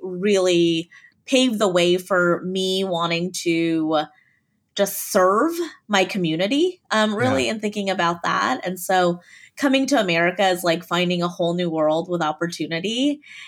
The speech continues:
Speaker 1: In the Philippines, it's like you get to go through all of these different hard parts to
Speaker 2: Yeah.
Speaker 1: get to the good part. And, um, there's a lot of people in our family, um,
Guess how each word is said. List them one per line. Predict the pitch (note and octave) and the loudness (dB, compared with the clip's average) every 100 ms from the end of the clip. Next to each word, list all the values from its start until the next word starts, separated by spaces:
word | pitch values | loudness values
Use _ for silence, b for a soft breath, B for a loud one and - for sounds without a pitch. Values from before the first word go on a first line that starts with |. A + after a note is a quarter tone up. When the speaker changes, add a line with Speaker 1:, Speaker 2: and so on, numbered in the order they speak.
| B | B
Speaker 1:
In | F#3 | -2
the | G3 | -2
Philippines, | G3 G#3+ A3 G#3+ A3 G#3 G3 | 2 2 0 -2 -2 -2 -2
it's | F3 | -4
like | F3 F3+ | -2 -2
you | F#3 | -2
get | F#3 F3 | -2 -2
to | |
go | F#3+ F3+ | -2 -2
through | F3+ F3+ F3+ F3 E3+ _ _ _ _ _ - _ | 0 0 2 2 0 _ _ _ _ _ -20 _
all | G#3+ A#3 | -4 -2
of | A#3+ | 0
these | A#3+ A#3 | -2 -4
different | G#3 G3+ F3+ | -4 -2 -2
hard | F3 E3+ F3 | 0 -2 0
parts | - C4 D4 - - - B B B - | 0 0 0 -6 -14 -18 B B B 2
to | |
Speaker 2:
Yeah. | C#3 | 4
Speaker 1:
get | G#3 | 4
to | A3 | 2
the | F#3+ | 0
good | F3 F3 F3 | 2 0 0
part. | B3+ C4 D4 D4+ | 0 2 2 0
And, | G3+ F#3 F3+ F3+ F3+ - | 0 0 0 0 -2 0
um, | F3+ D#3 D#3+ | -2 -2 0
there's | F#3 G3 | 0 2
a | G3 | 0
lot | F#3+ F3+ F#3 F#3 F3+ | 2 4 4 2 2
of | F3+ F3 - - - | 0 -2 -8 -20 -12
people | G#3 F3+ F3+ | -8 -2 0
in | F3 | 0
our | F3 E3 | 0 -2
family, | - F3 E3+ E3+ E3 E3 - B B B | 0 0 0 -2 -4 -6 -10 B B B
um, | F#3+ F3+ | 0 0